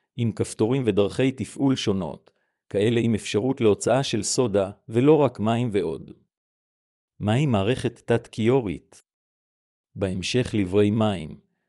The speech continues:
מערכת תת-כיורית היא בעצם סוג של בר מים שלא נמצא על השיש ונמצאת במקום מוסתר יותר מתחת לכיור. במערכת תת-כיורית ניתן לצרוך מים בטמפרטורות שונות, וכן,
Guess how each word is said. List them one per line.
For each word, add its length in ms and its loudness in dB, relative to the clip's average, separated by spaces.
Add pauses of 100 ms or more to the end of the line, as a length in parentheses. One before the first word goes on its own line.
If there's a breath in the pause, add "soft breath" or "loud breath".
(120)
מערכת 480 -2
תת-כיורית 800 0
היא 120 -4
בעצם 400 0
סוג 280 -4
של 200 -2
בר 240 2
מים 360 0
שלא 320 0
נמצא 360 0
על 100 0
השיש 580 -4
ונמצאת 500 -2
במקום 460 0
מוסתר 440 0
יותר 380 0
מתחת 500 -2
לכיור. 600 -4 (960)
במערכת 680 0
תת-כיורית 800 2
ניתן 320 0
לצרוך 480 0
מים 320 0
בטמפרטורות 800 0
שונות, 440 0
וכן, 360 -6